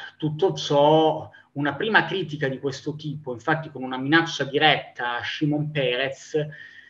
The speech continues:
venne fatta dal, eh, presidente Kennedy. Infatti, secondo Alan Hart,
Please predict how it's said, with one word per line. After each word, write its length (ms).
venne 340
fatta 540
dal, 380
eh, 540
presidente 600
Kennedy. 640
Infatti, 760
secondo 560
Alan 420
Hart, 760